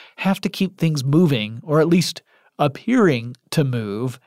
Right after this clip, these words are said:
in order to keep the money coming in to support the overall organization until it can actually deliver upon its promise, and sometimes that just never happens.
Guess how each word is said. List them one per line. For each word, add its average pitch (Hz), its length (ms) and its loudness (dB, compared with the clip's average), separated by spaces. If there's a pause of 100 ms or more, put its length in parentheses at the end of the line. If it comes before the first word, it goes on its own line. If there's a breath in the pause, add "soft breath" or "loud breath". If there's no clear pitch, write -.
(100)
in 185 120 2
order 160 200 6
to 156 100 2
keep 165 340 -4
the 156 120 2
money 123 300 -4
coming 135 320 -6
in 117 160 -6
to 131 100 -10
support 127 480 -2
the 139 160 -4
overall 120 440 0
organization 131 840 0 (420 loud breath)
until 220 280 2
it 208 80 0
can 196 140 0
actually 147 460 -2
deliver 131 360 0
upon 120 240 -4
its 117 100 -12
promise, 165 540 2
and 180 180 -6
sometimes 190 320 2
that 143 160 4
just 143 180 -2
never 120 220 -2
happens. 117 540 -4